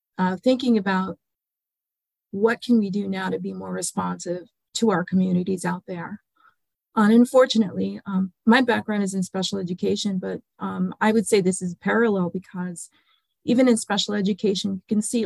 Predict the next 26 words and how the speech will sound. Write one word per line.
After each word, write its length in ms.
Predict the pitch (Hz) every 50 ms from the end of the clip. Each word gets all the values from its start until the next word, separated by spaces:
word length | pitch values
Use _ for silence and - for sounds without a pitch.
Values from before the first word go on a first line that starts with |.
| - -
all 540 | - 208 214 220 233 226 220 208 196 190 190 - - _ _ _ _ -
equity 460 | 208 220 247 247 - 233 214 208 196
with 160 | 196 196 190
regards 380 | 196 185 208 202 208 202 190 -
to 160 | - - -
education 720 | 190 180 190 185 - 196 202 214 - - 302 311 302 294 - _ _ _ _ _ _ -
being 340 | 233 226 226 214 202 190 185
really, 520 | 196 214 226 226 214 202 190 185 185 190 - - _ _ _ _ _ _ _ _ _ _ _ -
um, 460 | 214 202 196 190 185 180 180 175 - _ _ _ _ _ _ _ _ - 190 180
difficult 460 | 175 220 233 - 285 269 277 554 440 _ _ _ _ _ _ _ _ _ -
and 360 | 220 214 208 202 202 196 185
reproducing 580 | 202 233 240 - 247 185 226 226 208 - 214 208
the 100 | 190 185
same 360 | - - 214 208 208 202 190
hierarchies 720 | 175 214 214 214 208 202 190 190 190 185 214 196 185 190
and 120 | 196 190 180
stratifications 920 | - - 196 196 196 190 - 175 - 202 190 208 214 - 190 185 190 175
that 200 | - 190 180 151
we're 80 | 175 185
trying 240 | 180 - 220 214 202
to 80 | 190
avoid. 360 | 185 175 185 254 403 - - - _ _ _ _ _ _ _ _ _ _ _ _ _ _ _ _ _ _ -
Um, 120 | 226 220 226
and 80 | 233
I, 300 | 247 254 262 - - 247
I 40 | 220